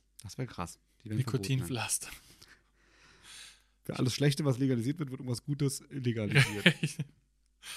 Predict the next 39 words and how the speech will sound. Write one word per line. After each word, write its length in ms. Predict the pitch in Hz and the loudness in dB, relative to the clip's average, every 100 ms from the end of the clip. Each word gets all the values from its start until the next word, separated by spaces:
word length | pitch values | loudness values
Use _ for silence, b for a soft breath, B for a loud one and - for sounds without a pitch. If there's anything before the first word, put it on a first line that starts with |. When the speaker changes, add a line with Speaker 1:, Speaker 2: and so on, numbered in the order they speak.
| B B B B B - | B B B B B 4
Speaker 2:
Aber 140 | 139 | 6
ist 100 | 156 | 8
es 140 | 190 | 4
nicht 140 | 175 143 | 2 0
so, 120 | 147 | 0
dass 160 | 175 - | -2 -4
zum 120 | 127 | -4
Beispiel 200 | 123 - | -4 -4
in 80 | 127 | -8
vielen 340 | - 135 151 | -4 0 2
Bundesländern, 580 | 127 131 156 160 147 156 | 0 -4 -4 -4 -4 -4
und 120 | 117 | -6
das 120 | 113 113 | -6 -4
ist 100 | - | -4
ja 200 | 107 - _ _ - | -4 -8 _ _ -14
so 120 | 113 | -12
ein 100 | 107 | -8
bisschen, 460 | 127 - 110 104 104 | -6 -6 -8 -8 -10
ähm, 260 | 104 104 - - | -14 -16 -16 -10
Stadt- 380 | - 107 117 | -8 -8 -8
oder 120 | 110 104 | -10 -10
Bundesland, 600 | 120 139 143 127 127 - | -8 -8 -6 -8 -12 -14
aber 140 | 120 | -14
ich 100 | 135 | -10
glaub 140 | - 113 | -8 -6
stadtabhängig 640 | - 180 - - - 107 - | -6 -8 -12 -18 -16 -14 -14
tatsächlich, 320 | 117 - 117 | -16 -14 -16
ich 40 | |
bin 120 | - 117 | -16 -14
mir 60 | |
nicht 140 | 123 - | -12 -12
ganz 180 | 123 | -12
sicher, 300 | 131 135 147 b b b b b _ | -10 -8 -8 b b b b b _
die 100 | 120 | -6
haben 120 | 117 139 | -2 0
ja 60 | |
schon 260 | 127 117 107 _ _ - 185 | 0 -2 -8 _ _ -20 -10
bestimmte 580 | 117 - 117 117 113 - _ - | -8 -6 -8 -10 -10 -10 _ -8
Grenzwerte, 1040 | 117 113 131 139 - 120 127 131 127 135 | -4 0 0 0 -4 -4 -4 -4 -4 -4